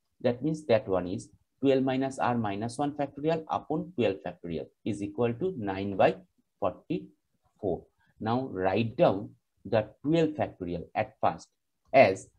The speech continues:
twelve into eleven into ten factorial. So we can divide ten factorial. Then R factorial means R factorial, and ten minus R factorial means ten minus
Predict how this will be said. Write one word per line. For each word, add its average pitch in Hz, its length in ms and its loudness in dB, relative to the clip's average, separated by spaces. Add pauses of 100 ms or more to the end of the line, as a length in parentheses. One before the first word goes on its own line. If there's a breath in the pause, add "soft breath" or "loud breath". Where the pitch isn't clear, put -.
(260)
twelve 160 340 6
into 117 380 -2
eleven 127 360 2
into 123 380 -6 (240)
ten 120 220 6
factorial. 82 560 -8 (580)
So - 200 -4
we 127 260 -2
can 151 180 0
divide 110 440 -2 (100)
ten 107 160 0
factorial. 82 540 -10 (920)
Then 170 400 2
R 131 220 8
factorial 160 520 2
means 151 360 2
R 113 180 2
factorial, 147 580 -2
and 104 220 -2
ten 127 200 2
minus 135 380 -2
R 107 220 0
factorial 123 380 -2
means 160 220 -2
ten 104 200 -2
minus 123 380 -4